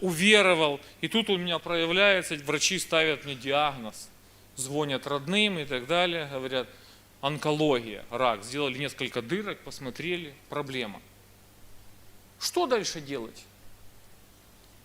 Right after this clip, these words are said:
Ну что делать? Умные есть?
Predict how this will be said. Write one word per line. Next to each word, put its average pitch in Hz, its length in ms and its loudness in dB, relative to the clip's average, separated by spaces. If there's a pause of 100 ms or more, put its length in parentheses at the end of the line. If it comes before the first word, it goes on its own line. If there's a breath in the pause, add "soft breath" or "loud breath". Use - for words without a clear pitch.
(520)
Ну 320 100 -2
что 311 220 2
делать? 147 480 -4 (840)
Умные 220 480 4
есть? 269 300 -4